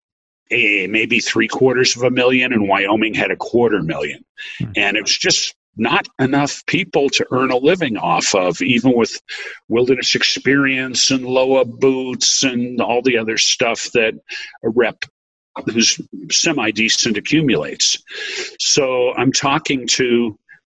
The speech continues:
Speaker 1: the guy who is essentially, uh, the head of my rep group and de facto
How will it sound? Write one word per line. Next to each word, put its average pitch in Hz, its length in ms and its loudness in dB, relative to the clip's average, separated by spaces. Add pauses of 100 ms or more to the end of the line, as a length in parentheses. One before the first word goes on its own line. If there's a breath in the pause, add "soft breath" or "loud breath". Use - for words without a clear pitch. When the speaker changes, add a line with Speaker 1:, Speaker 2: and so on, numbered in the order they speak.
(120)
Speaker 1:
the 113 100 0
guy 120 380 0
who 120 260 2
is 113 420 2 (480 loud breath)
essentially, 113 1120 2
uh, 98 120 2
the 95 100 0
head 143 160 0
of 135 100 0
my 113 180 -2
rep 117 360 0
group 117 440 2
and 98 260 -2
de 98 80 2
facto 110 800 0